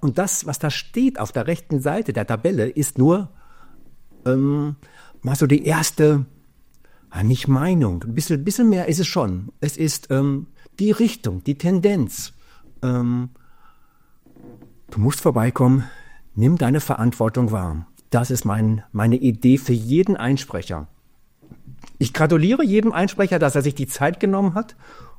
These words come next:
Und, ähm, so bin auch ich dabei. Sechshunderteinundzwanzig Einsprüche, ein gefühlter Weltrekord. Womit habe ich denn gerechnet? Ja, die Wahrheit ist,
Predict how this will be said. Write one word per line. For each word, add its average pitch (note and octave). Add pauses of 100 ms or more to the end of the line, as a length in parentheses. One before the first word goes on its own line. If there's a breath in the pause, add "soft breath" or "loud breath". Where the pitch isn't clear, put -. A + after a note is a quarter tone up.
(120)
Und, D3+
ähm, C#3 (1000)
so -
bin E3
auch -
ich -
dabei. D#2+ (460)
Sechshunderteinundzwanzig E3+ (220)
Einsprüche, F3+ (1120)
ein C#3+
gefühlter F#3
Weltrekord. A2 (800 soft breath)
Womit C#3
habe G#2
ich G2
denn F#2
gerechnet? G#2+ (1080 soft breath)
Ja, G#2+
die B2
Wahrheit D#3
ist, -